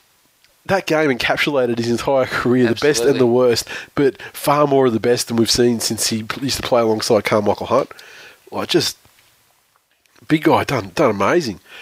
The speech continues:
Speaker 1: Um, <laughs> and to, just to think that, that, that fucking fat touchy could assist Manly. <laughs>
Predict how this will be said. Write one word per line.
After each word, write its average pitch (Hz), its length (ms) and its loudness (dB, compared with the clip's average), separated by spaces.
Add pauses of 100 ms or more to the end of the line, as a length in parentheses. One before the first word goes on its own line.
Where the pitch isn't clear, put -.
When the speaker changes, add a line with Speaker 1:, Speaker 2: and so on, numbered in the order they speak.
(320)
Speaker 1:
Um, 113 400 -4 (400)
<laughs> - 0 - (1900)
and 123 200 0
to, 139 160 2
just - 340 -6
to 131 100 2
think 147 280 -2
that, 101 240 -2
that, 110 160 -4
that - 220 0
fucking - 420 -2
fat - 260 -2
touchy - 500 -2 (1000)
could 127 180 2
assist 123 320 -2
Manly. 117 440 2
<laughs> - 40 -12